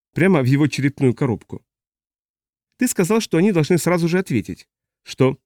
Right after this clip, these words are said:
Ах, да, конечно. Питер в смущении отвернулся. Арахна, не поступал ли ответ с Адрастеи? Пока нет. Совсем ничего? Нет. У Питера немного закружилась голова.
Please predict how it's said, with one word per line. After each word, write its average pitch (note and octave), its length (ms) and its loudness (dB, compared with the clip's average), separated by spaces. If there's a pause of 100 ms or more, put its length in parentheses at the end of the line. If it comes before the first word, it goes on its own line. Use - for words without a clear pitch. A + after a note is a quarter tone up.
(160)
Ах, A#2+ 280 2
да, A2+ 120 -2
конечно. G#2 480 -2 (340)
Питер A3+ 200 0
в - 60 -4
смущении B2+ 400 2
отвернулся. A2 580 -6 (360)
Арахна, B2 360 0
не B2 140 4
поступал B2+ 420 0
ли B2+ 80 4
ответ A2+ 240 0
с - 60 -8
Адрастеи? A#2+ 580 -2 (720)
Пока C3+ 260 0
нет. F3+ 260 0 (560)
Совсем A#2 400 0
ничего? A#2+ 440 0 (440)
Нет. F3+ 320 0 (600)
У B2+ 80 0
Питера A3 280 2
немного D#3+ 360 4
закружилась A#2 500 0
голова. A2+ 400 -2